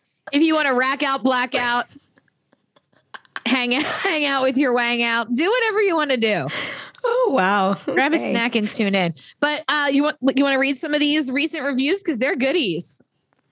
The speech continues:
Speaker 2: Sure. You go first.
Speaker 1: We wanna shout you guys out. So Samantha, the, the fi-, followed up with a five-star rating, and the subject line says, "The realist." First things first.
Speaker 2: Ooh.
Speaker 1: So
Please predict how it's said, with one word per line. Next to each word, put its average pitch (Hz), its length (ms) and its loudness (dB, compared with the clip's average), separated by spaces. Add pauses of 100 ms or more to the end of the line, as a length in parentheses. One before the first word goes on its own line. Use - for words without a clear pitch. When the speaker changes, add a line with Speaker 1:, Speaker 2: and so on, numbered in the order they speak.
(120)
Speaker 2:
Sure. 226 380 0 (100)
You 240 120 4
go 247 140 2
first. 160 540 -4 (460)
Speaker 1:
We 233 80 4
wanna 269 200 2
shout 247 300 -4
you 254 100 0
guys 233 220 0
out. 220 220 -2
So 240 160 0
Samantha, 254 800 -2 (340)
the, 233 320 0
the 240 500 0 (160)
fi-, 294 300 -2
followed 349 580 0
up 415 80 -4
with 339 100 2
a 285 60 0
five-star 277 520 0
rating, 240 260 0
and 202 80 -2
the 214 60 0
subject 240 400 -2
line 220 180 0
says, 214 300 -2 (320)
"The 254 240 2
realist." 240 840 0 (400)
First 247 240 0
things 202 220 -2
first. 185 300 2
Speaker 2:
Ooh. 123 220 -2 (760)
Speaker 1:
So - 160 -6